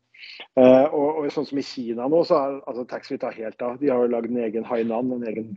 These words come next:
taxfree-øy, hvor de lager svære taxfree-kjøpesentre. Eh, så, ikke sant, så, så taxfree er faktisk, altså, i en voldsom vekst. Eh, og, og hvor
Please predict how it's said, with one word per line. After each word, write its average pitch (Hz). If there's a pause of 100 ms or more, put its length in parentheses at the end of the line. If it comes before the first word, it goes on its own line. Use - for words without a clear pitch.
taxfree-øy, 135 (800)
hvor 131
de 131
lager 120
svære 117
taxfree-kjøpesentre. 123 (460)
Eh, 131
så, 147
ikke 139
sant, 139
så, 147 (120)
så 139 (360)
taxfree 175
er 131
faktisk, - (140)
altså, 139
i 143
en 143
voldsom 160
vekst. - (420)
Eh, 131
og, 135 (120)
og 127
hvor 127